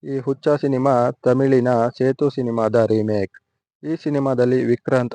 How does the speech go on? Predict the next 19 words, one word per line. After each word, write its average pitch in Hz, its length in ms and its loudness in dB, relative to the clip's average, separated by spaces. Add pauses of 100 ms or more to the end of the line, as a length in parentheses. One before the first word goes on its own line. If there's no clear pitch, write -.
ಅದ್ಭುತವಾಗಿ 120 800 0
ನಟನೆ 110 340 -2
ಮಾಡಿರುತ್ತಾರೆ. 104 800 -2 (600)
ಸುದೀಪ್ 156 420 -4
ಈ 143 100 0
ಸಿನಿಮಾದಲ್ಲಿ 135 760 2
ನಟಿಸಲು 120 460 -2
ಆರಂಭ 120 400 0
ಮಾಡ್ತಾರೆ. 117 640 0
ಈ - 300 -12
ಸಿನಿಮಾದ 135 420 -2
ನಿರ್ದೇಶಕ 120 720 0
ಓಂ 113 440 2
ಪ್ರಕಾಶ್ 113 460 0
ರಾವ್, 104 220 0 (320)
ನಿರ್ಮಾಪಕ 135 680 -4 (300)
ರೆಹಮಾನ್. 110 500 0 (480)
ಈ 156 100 -10
ಸಿನಿಮಾ 143 460 -2